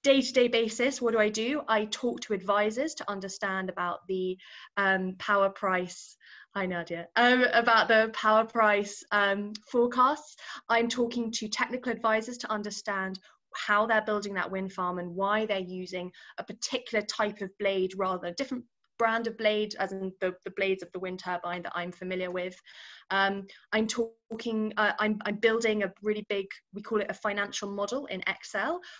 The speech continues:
where, um, I can, uh, sensitize and imagine what the financials of that company are gonna be. So for example, if the power price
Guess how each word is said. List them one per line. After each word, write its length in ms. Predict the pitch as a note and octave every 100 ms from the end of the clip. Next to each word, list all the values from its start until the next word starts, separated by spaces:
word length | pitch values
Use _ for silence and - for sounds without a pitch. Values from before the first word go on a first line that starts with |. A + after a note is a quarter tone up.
| -
where, 400 | G3+ G3 F#3+ F#3+ -
um, 300 | F#3+ F#3+ -
I 160 | F#3+ G3+
can, 360 | G3 G3 F#3+ - _ _ _ -
uh, 240 | F#3+ F#3
sensitize 720 | F#3 - A3+ A3 G#3+ G#3 G3+
and 100 | G3
imagine 540 | G3+ G#3+ G#3 G#3 G3 F#3+
what 160 | F#3
the 60 | -
financials 600 | - G3 G3 F#3+ - G3
of 80 | F#3
that 140 | F#3 -
company 300 | G3 F#3 F#3
are 40 | F3
gonna 160 | F3
be. 240 | E3+ A2 G#2
So 200 | - F#3+
for 80 | G3
example, 600 | G3 G#3 G3 F#3+ F#3 F#3 - - -
if 140 | G#3+
the 100 | G#3+
power 280 | G#3 G#3 G3
price 500 | - F#3+ F#3 - -